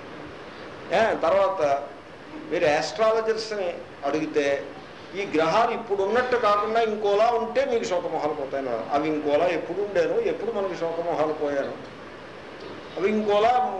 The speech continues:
ఉంటాయి. మూడు నెలలు అయ్యేప్పటికి ఇంకోలా వస్తాయి, మళ్ళీ ఇంకో మూడు నెలలు అయ్యేప్పటికి పోతాయి.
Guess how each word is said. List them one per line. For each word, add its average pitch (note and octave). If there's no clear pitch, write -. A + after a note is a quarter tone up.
ఉంటాయి. F3
మూడు F3
నెలలు F3
అయ్యేప్పటికి A3
ఇంకోలా G#3
వస్తాయి, F3
మళ్ళీ B3+
ఇంకో B3+
మూడు C4
నెలలు C4+
అయ్యేప్పటికి C4
పోతాయి. C3